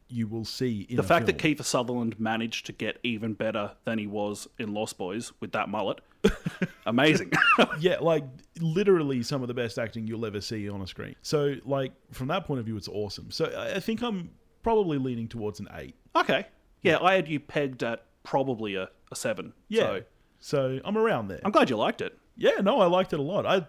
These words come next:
Speaker 1: I'll definitely watch it again. This, this is a very, very, very good movie.
Speaker 2: I could actually, like, I could just listen to, like, I'm, so I've got a road trip later this week.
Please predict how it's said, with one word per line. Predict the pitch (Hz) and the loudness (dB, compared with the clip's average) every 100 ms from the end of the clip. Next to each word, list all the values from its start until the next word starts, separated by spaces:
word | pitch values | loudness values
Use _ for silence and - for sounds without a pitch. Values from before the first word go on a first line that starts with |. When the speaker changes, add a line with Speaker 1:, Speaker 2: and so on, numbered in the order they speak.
| - | -4
Speaker 1:
I'll | 180 | -2
definitely | 165 247 349 | 0 -2 -2
watch | 156 139 135 | -2 -2 -4
it | |
again. | 98 131 - 90 - _ - - _ | -4 -4 -4 -8 -20 _ -20 -20 _
This, | 185 220 156 165 | -2 -2 -4 -12
this | 180 240 | -4 -2
is | 277 175 127 - - | -2 -2 -6 -8 -6
a | |
very, | 131 104 156 170 113 | -4 2 2 2 -2
very, | 131 139 110 | -2 -2 -2
very | 135 127 | -4 -4
good | 101 110 | -6 -6
movie. | 104 110 190 | -6 -2 2
Speaker 2:
I | |
could | 185 - | 4 2
actually, | - 185 | 4 4
like, | 147 143 | 4 4
I | 165 | 4
could | 180 220 | 2 2
just | 214 | 2
listen | 117 117 123 95 | 0 -2 -2 -6
to, | - 107 - _ _ _ - | -6 -8 -10 _ _ _ -2
like, | 135 143 | 0 2
I'm, | 156 | 0
so | - 147 | 2 2
I've | 143 | 2
got | 113 | 2
a | |
road | 117 113 | 0 -2
trip | 117 101 | -4 -4
later | 110 104 | -4 -4
this | 95 - | -8 -4
week. | 120 98 - | -2 -2 -4